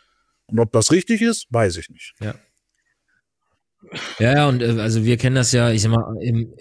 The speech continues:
Speaker 2: im, im Lebenbereich, äh, ist das ja meistens so, dass wenn nicht gezahlt wird, also der Kunde behauptet, ja, der hätte zahlen müssen, ich bin beispielsweise berufsunfähig und der Vers-,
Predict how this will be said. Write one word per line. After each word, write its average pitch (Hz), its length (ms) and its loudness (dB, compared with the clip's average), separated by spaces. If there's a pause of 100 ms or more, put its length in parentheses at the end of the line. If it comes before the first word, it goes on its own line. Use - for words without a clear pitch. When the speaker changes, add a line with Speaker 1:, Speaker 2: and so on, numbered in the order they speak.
(200)
Speaker 2:
im, 113 260 -2
im 117 160 -2
Lebenbereich, 131 1000 2
äh, 113 160 -4
ist 120 140 -2
das 113 140 2
ja 117 100 4
meistens 110 420 0
so, 113 180 4
dass 104 220 0
wenn 113 160 2
nicht 123 200 0
gezahlt 117 500 0
wird, 123 140 2
also 101 160 0
der 101 100 2
Kunde 127 300 2
behauptet, 113 520 2
ja, 101 240 2
der 101 200 -2
hätte 113 200 0
zahlen 120 320 -2
müssen, 143 380 -4
ich - 160 -8
bin 113 180 0
beispielsweise 101 520 -2
berufsunfähig 120 760 -6
und 104 80 -8
der 104 100 -2
Vers-, 98 280 -8